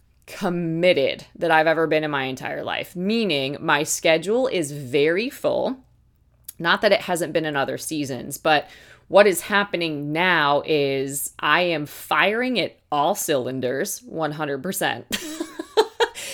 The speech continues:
But I don't feel tired necessarily. Before, when I was very much working hard and I had a full schedule, I felt tired. It felt heavy. It felt really overwhelming. But I could say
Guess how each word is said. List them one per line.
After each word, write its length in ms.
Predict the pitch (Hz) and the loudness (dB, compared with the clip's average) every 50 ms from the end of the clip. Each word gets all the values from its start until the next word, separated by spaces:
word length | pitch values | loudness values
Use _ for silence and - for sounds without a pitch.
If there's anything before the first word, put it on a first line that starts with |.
| - - - - _ | -12 -12 -14 0 _
But 140 | - 294 285 | 4 4 6
I 120 | 285 311 | 6 4
don't 380 | 247 208 262 254 262 269 247 254 | 6 8 8 8 8 4 2 -2
feel 840 | - - - - 247 247 247 247 240 226 220 220 214 208 214 208 - _ _ _ _ _ _ _ _ - | -8 -10 -10 -8 -6 0 2 2 4 4 2 2 2 2 0 -2 -6 _ _ _ _ _ _ _ _ -10
tired 800 | - - 269 277 294 320 330 320 269 202 151 131 - - - - _ - | -8 -4 -4 -2 0 2 2 4 4 4 4 2 0 -4 -8 -16 _ -4
necessarily. 720 | 180 190 196 196 196 190 - 185 175 156 143 139 135 139 | 0 0 2 2 0 -2 -2 0 2 2 2 2 0 0
Before, 720 | 143 165 185 - - - 208 247 339 392 330 214 196 202 | 0 0 -2 -2 -2 -2 0 0 2 4 6 6 6 6
when 160 | 196 190 190 180 | 6 4 6 6
I 200 | 170 170 175 165 | 6 6 6 4
was 200 | 165 151 143 156 | 2 0 0 -4
very 560 | 147 147 139 - - 175 190 208 226 247 226 | -8 -10 -12 -8 -2 0 2 2 2 0 0
much 260 | 185 175 165 165 - | 0 0 0 0 -2
working 300 | - 160 147 - 156 147 | -4 -4 -4 -4 -6 -4
hard 300 | 147 147 135 139 143 143 | 0 0 2 2 2 0
and 80 | 147 147 | 0 -2
I 80 | 147 | -2
had 220 | 143 160 151 147 147 | -2 -2 -2 0 0
a 100 | 151 147 | -2 -4
full 200 | - 143 139 139 | -4 -6 -6 -6
schedule, 760 | - - - 170 185 180 151 151 135 135 160 190 247 - _ _ - - - - - - _ _ | -6 -4 -2 0 0 0 0 -2 0 0 0 0 -2 -6 _ _ -20 -20 -20 -20 -20 -20 _ _
I 200 | 160 196 247 247 | 2 2 2 2
felt 340 | - - 180 165 147 - | 0 0 2 2 2 0
tired. 540 | - - - 156 170 214 202 156 131 - - - | -4 -8 -8 -4 -4 -2 -2 -2 -4 -6 0 2
It 180 | 190 196 - | 2 2 2
felt 380 | - - - 160 170 160 - - | -2 -4 -2 0 0 0 -2 -6
heavy. 540 | - - 151 170 143 - - - - _ _ _ _ _ _ _ _ _ _ _ _ _ _ _ _ _ _ - | -4 -2 -2 -2 -2 -4 -10 -12 -18 _ _ _ _ _ _ _ _ _ _ _ _ _ _ _ _ _ _ -2
It 180 | - 175 - - | -2 -2 0 2
felt 180 | 185 165 127 | 2 2 4
really 180 | 165 170 160 156 | 4 2 4 4
overwhelming. 600 | 147 147 147 139 143 156 175 185 170 139 127 151 | 2 2 0 -2 0 0 -2 -2 -2 -4 -4 -4
But 120 | 160 175 | 0 0
I 120 | 196 240 254 | 0 0 0
could 160 | - 185 - | -2 -4 -4
say 540 | - - 254 240 175 139 131 156 202 247 | -4 -2 0 0 0 0 0 -4 -6 -8